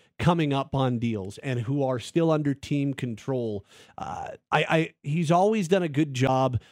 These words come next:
of keeping those numbers team friendly and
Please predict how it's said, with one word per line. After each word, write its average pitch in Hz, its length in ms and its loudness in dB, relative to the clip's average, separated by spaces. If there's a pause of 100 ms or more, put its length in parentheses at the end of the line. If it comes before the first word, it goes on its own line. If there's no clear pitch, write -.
(160)
of 123 340 0 (380)
keeping 185 420 0
those 165 260 4
numbers 135 540 2
team 139 380 -2
friendly 147 580 -4 (340)
and 135 800 2